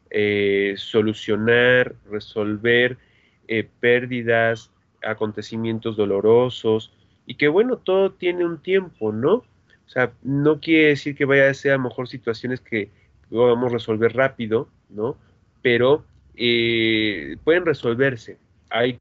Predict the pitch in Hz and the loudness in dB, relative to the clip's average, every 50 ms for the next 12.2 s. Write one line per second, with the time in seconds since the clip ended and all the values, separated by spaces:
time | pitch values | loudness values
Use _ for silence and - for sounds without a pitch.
0 | _ - - - 113 117 110 104 - - - 101 104 101 92 76 - - 104 98 | _ -14 -8 -6 -4 -2 -2 -2 -4 -4 -4 -4 -2 -2 -4 -6 -6 -6 -6 -6
1 | - - - 113 - - 117 110 110 - - 151 165 - - 139 127 - - _ | -6 -6 -10 -10 -6 -4 -2 -2 -2 2 0 0 0 2 0 -2 -2 -2 -4 _
2 | - 110 101 98 98 98 95 90 - _ _ _ _ _ _ - - 104 101 98 | -4 -2 -2 0 0 0 0 -2 -4 _ _ _ _ _ _ -6 -4 -2 -2 0
3 | 98 98 95 95 95 101 101 110 107 107 110 113 113 113 117 117 123 123 - - | 0 -2 -2 -2 -2 0 0 0 2 2 2 2 4 4 4 2 2 0 -4 -10
4 | - - - 147 160 190 214 - _ _ _ - 123 120 113 135 143 131 113 104 | -10 0 2 2 2 2 0 -8 _ _ _ -8 -6 -2 0 2 2 2 2 0
5 | 104 - - 104 107 101 127 127 135 135 135 113 - 117 120 117 110 104 104 110 | 0 -2 -2 -6 -6 -4 -4 -4 -4 -4 -4 -6 -4 -2 -2 0 0 0 0 0
6 | 110 107 110 104 98 - - 123 123 123 - 135 135 139 - _ - _ - - | -2 -2 -2 -4 -8 -6 -4 -4 -4 -4 -2 -2 -2 -2 -4 _ -20 _ -8 -6
7 | 120 107 110 110 113 120 117 120 117 113 - - 151 160 160 135 113 - - 104 | 0 2 2 2 2 2 0 0 -2 -4 0 0 0 0 0 -4 -8 -8 -12 -16
8 | 98 98 - 110 - - 107 104 107 107 104 101 - - 101 92 _ _ _ - | -16 -16 -18 -20 -14 -8 -6 -4 -4 -4 -6 -8 -8 -12 -14 -14 _ _ _ -20
9 | - - - - _ _ 120 139 151 165 165 - - 156 156 147 143 147 139 135 | -20 -20 -20 -20 _ _ 2 4 4 4 2 -2 0 2 4 4 4 2 -4 -2
10 | 135 135 131 127 127 127 123 - 127 123 123 120 110 98 - _ _ _ _ _ | 0 0 0 0 0 -2 -6 -6 -6 -2 0 0 0 -2 -6 _ _ _ _ _
11 | _ _ - - - 113 120 123 127 123 117 113 104 98 90 - - 104 101 98 | _ _ -20 -12 -8 -4 0 2 2 4 4 2 0 -2 -8 -10 -8 -6 -4 -4
12 | 98 95 95 92 | -4 -4 -4 -6